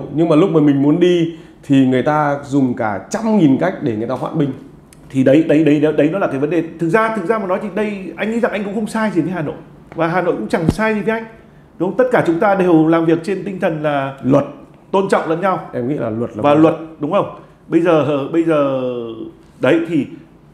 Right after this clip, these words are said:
Speaker 2: ở đây Quang Hải có một cái lợi thế. Anh cứ nói lợi thế trước nhé.
Speaker 1: Vâng.
Speaker 2: Lợi thế trước, lợi thế ở đây là gì? Là khi mà anh đàm phán với các câu lạc bộ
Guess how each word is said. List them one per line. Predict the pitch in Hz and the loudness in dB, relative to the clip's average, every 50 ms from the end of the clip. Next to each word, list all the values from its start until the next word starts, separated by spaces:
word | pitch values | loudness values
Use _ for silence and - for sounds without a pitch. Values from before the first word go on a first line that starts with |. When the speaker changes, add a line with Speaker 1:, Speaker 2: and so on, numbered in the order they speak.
| - - - - | -20 -10 -2 2
Speaker 2:
ở | 156 147 139 | 2 4 4
đây | 180 202 | 4 2
Quang | 196 220 220 214 | 2 2 0 0
Hải | 190 190 160 117 95 - | 0 -2 -2 -4 -2 -2
có | - 135 | -2 -2
một | - 190 - | -2 -2 -4
cái | 143 160 | -4 -2
lợi | 175 202 214 - - - | 0 0 0 0 -2 -4
thế. | 135 139 127 135 - - - - - - - - - _ _ - - - - _ - - - _ - _ _ - - - _ - - - - - - - - - - - - - - - - - - - - - - - - - - - | -4 -4 -4 -4 -6 -8 -14 -20 -20 -20 -20 -20 -20 _ _ -20 -20 -20 -20 _ -20 -20 -20 _ -20 _ _ -20 -20 -20 _ -20 -20 -20 -20 -20 -20 -20 -20 -20 -20 -20 -20 -20 -20 -20 -20 -20 -20 -20 -20 -20 -20 -20 -20 -20 -8 -4
Anh | 160 160 | -4 -2
cứ | 170 160 | 0 2
nói | 151 165 | 4 4
lợi | 190 175 - - | 4 2 2 0
thế | 131 131 | 0 -2
trước | 143 196 175 190 | -2 -2 -4 -8
nhé. | 214 - - - | -8 -10 -10 -8
Speaker 1:
Vâng. | 117 117 117 113 110 107 - - - - | -6 -4 -4 -4 -4 -6 -10 -16 -12 -4
Speaker 2:
Lợi | 117 127 101 - | -2 -2 0 0
thế | 135 131 135 - | 0 0 0 0
trước, | 208 220 220 - - - | 0 -2 -2 -4 -8 -4
lợi | 127 143 - - - | -2 0 0 0 0
thế | 135 147 | 2 2
ở | 175 160 | 2 4
đây | 156 156 | 2 2
là | 139 123 110 | 0 -2 -2
gì? | 107 113 110 | -4 -4 -4
Là | 104 101 107 107 101 92 87 - - - - - - - - - - - - - - - - - - - - - - - - - - - - - - - - - - - - - - - - - | -2 -2 -2 -2 -2 -4 -8 -12 -16 -20 -20 -20 -20 -20 -20 -20 -20 -20 -20 -20 -20 -20 -20 -20 -20 -20 -20 -20 -20 -20 -20 -20 -20 -20 -20 -20 -20 -20 -20 -20 -20 -20 -20 -20 -20 -20 -20 -10
khi | - - 214 214 | -4 -2 0 2
mà | 175 175 120 | 2 2 2
anh | 135 165 165 | 2 4 4
đàm | 160 135 120 104 | 2 2 2 0
phán | 107 123 113 120 | -2 -2 -2 -2
với | 139 160 | -2 -2
các | 160 - 165 - | -2 -4 -2 2
câu | 165 156 | 4 4
lạc | 135 123 120 | 4 4 2
bộ | 123 113 - - | 0 -2 -2 -4